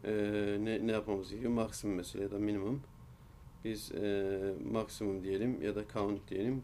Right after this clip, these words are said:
Count. Hadi maksimum yapalım. Maksimum,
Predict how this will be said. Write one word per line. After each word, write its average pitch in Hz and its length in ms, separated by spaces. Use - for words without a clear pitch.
Count. 104 380
Hadi 101 340
maksimum 104 580
yapalım. 107 460
Maksimum, 110 600